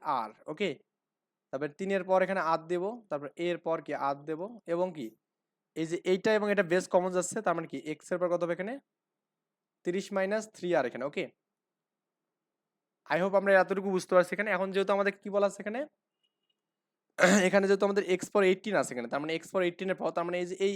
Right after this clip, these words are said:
এক্স এর সহগটা যেটা আছে এখানে, <clears throat> এই মানটা আমি যে এইটিন ধরি, তাহলে কিন্তু কাজ শেষ। লিখবেন যে যেহেতু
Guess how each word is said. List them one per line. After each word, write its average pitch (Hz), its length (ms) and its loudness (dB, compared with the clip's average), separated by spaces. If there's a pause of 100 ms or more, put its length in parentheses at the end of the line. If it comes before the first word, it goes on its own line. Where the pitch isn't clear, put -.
এক্স 190 200 -8
এর 202 140 -8
সহগটা 165 320 -2
যেটা 139 180 -6
আছে 117 140 -10
এখানে, 110 160 -18 (1080)
<clears throat> 180 460 -2
এই 180 100 2
মানটা 190 200 2
আমি 202 140 0
যে 202 100 4
এইটিন 196 280 -4
ধরি, 196 140 -4
তাহলে 160 200 -6
কিন্তু 170 180 -6
কাজ 117 160 -6
শেষ। 110 120 -10 (1800)
লিখবেন 170 200 -2
যে 175 60 -2 (100)
যেহেতু 196 380 2